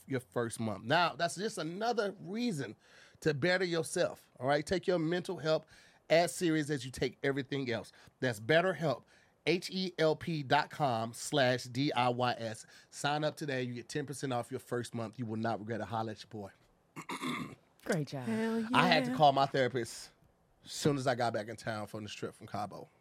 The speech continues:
Speaker 3: Oh, shit.
Speaker 2: So you didn't have a great time in Cabo?
Speaker 1: I did not.
Speaker 2: What, what happened? What's the matter?
Speaker 1: I was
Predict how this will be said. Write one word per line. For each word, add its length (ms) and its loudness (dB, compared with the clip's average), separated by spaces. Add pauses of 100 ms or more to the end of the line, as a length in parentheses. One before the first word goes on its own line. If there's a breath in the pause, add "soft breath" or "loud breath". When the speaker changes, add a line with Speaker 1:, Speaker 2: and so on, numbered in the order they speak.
(160)
Speaker 3:
Oh, 140 -10
shit. 360 -14 (140)
Speaker 2:
So 260 0
you 120 0
didn't 160 2
have 120 2
a 40 -2
great 260 2
time 240 -2
in 60 -4
Cabo? 260 -4
Speaker 1:
I 80 -2
did 160 -6
not. 240 -8 (320)
Speaker 2:
What, 240 -4
what 140 -2
happened? 260 -4
What's 140 -10
the 80 -6
matter? 240 -6 (1000 soft breath)
Speaker 1:
I 140 8
was 500 0